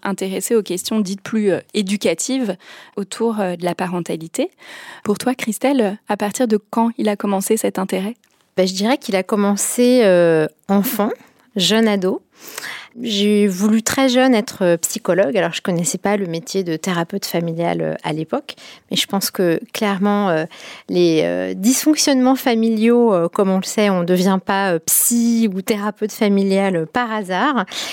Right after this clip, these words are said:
Speaker 2: Et donc, cet intérêt et cette réflexion sur, mais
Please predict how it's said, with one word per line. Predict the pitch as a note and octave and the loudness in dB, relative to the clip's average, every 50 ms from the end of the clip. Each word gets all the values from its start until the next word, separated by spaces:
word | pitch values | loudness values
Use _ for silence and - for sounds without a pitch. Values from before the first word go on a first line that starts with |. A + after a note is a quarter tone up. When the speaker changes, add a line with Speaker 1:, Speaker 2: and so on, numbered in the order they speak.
| - - - - | -10 -8 -4 -2
Speaker 2:
Et | G3+ | -2
donc, | F3+ F#3+ A3 - | 0 0 0 0
cet | - - F#3 F#3 - - - | 0 0 0 -2 -2 -2 0
intérêt | A3+ A#3+ A#3+ - A#3+ A3 G#3 A3 A3+ A#3 A#3 A#3 A#3 A#3 - | 0 0 0 0 -2 -2 0 0 0 2 2 2 2 0 2
et | G#3+ G#3 G3+ F#3+ F3+ | 2 2 2 2 0
cette | - - F3+ F3+ | -2 -2 -4 -2
réflexion | - - A3+ A3 - - A3 - - - - A#3+ A#3+ | -2 -2 -2 -2 -2 -2 -4 -4 -2 0 2 2 2
sur, | A#3 - - A#3+ G3+ | 2 0 0 0 2
mais | G3+ G3+ F#3+ F#3+ | 2 2 2 0